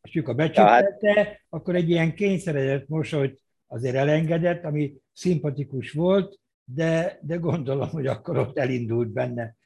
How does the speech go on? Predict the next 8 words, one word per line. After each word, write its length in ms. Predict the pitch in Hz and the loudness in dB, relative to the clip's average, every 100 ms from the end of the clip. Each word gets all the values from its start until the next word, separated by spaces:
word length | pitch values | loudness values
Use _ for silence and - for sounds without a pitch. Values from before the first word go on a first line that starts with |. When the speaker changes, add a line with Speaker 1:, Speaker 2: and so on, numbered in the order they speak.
| _ | _
Speaker 1:
valami. 480 | 120 120 113 113 104 _ - | -4 0 0 0 -4 _ -4
Még, 400 | 151 151 - _ | 0 0 -2 _
még 400 | - 143 139 - _ - | -6 -4 -4 -8 _ -10
komolyan 440 | - 185 180 156 151 | 0 4 6 4 4
megnézte 640 | 151 147 143 131 - 127 | 4 2 0 0 -4 -6
szemből 480 | - 165 175 165 170 | -4 -2 0 2 2
is 200 | 165 156 | 2 0
a 300 | 165 147 | -2 -4